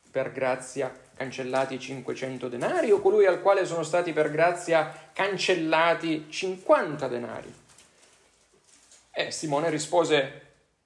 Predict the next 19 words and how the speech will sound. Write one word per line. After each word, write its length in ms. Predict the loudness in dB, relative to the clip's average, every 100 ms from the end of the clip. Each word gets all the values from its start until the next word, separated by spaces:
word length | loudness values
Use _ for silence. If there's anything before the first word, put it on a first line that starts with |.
| _ -8
"Colui 540 | -4 -2 -2 0 2
a 100 | 2
cui 680 | 0 -10 -14 -8 0 2 2
più 600 | -4 -14 -10 -6 -4 -4
è 100 | -6
stato 400 | -6 -2 -2 -2
perdonato, 800 | -2 -2 -2 -4 -6 -14 -18 -20 _ _ _ -20 _ _
più 500 | -16 -10 -8 -10 -16 _ _ _ _
ama." 400 | -12 -10 -12 -18 -20 _ _ _ _ _ _ _ _ _ _ _ _
Scacco 680 | -18 -10 -10 -10 -12 -12 -12 -14
matto. 380 | -12 -12 -16 -20 _ _ _ _ _ _ _ _ _ -12
Uno 180 | -8 -6
a 120 | -6
zero 300 | -6 -4 -4
per 200 | -6 -8
Gesù. 340 | -10 -12 -12 -16 -18 _ _ _ _ _ _ _ _ _
Partita 440 | -16 -12 -10 -8
finita, 360 | -8 -8 -8 -10
diremmo. 460 | -12 -14 -16 -20